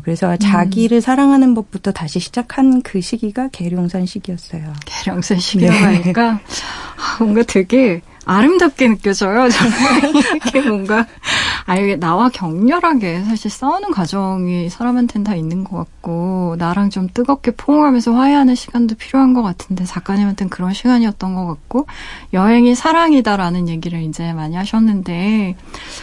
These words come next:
Speaker 2: 제가 이제 작가님 책을 쭉 읽으면서 만났던 몇 가지 단어 중에 좀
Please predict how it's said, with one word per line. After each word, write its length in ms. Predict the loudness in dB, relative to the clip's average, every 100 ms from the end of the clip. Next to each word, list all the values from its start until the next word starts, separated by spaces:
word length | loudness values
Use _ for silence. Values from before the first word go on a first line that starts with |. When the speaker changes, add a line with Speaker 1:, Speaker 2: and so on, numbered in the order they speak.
| -18 -12
Speaker 2:
제가 480 | -8 -2 2 4 2
이제 160 | 0
작가님 400 | -2 -2 2 2
책을 280 | 2 0 -2
쭉 220 | -2 0
읽으면서 760 | 2 4 4 4 2 2 4 2
만났던 580 | 2 2 2 0 2 0
몇 240 | 0 -2 -2
가지 240 | -2 -2
단어 340 | -4 -2 0
중에 300 | 0 2 0
좀 280 | 2 0 0